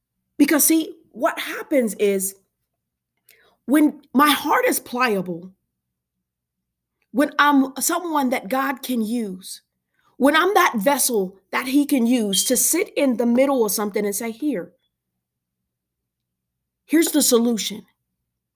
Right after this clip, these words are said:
And then he can use me to spill and to speak what he's saying. And not only speak it, but to demonstrate it.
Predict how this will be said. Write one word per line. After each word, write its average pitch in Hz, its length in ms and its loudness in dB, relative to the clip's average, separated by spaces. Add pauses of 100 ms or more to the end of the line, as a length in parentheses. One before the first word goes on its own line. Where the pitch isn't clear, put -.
(760)
And 277 140 4
then 277 140 6
he 269 140 4
can 262 200 2
use 277 240 4
me 254 120 0
to 208 100 2
spill 254 580 -2
and 233 140 -4
to 220 120 -2
speak - 420 -2
what 262 200 -2
he's 233 220 -4
saying. 349 420 -2 (1300)
And 302 100 2
not 339 160 2
only 311 200 2
speak 403 320 2
it, 302 120 -2
but 262 140 -4
to 247 80 2
demonstrate 254 680 -2
it. - 220 -16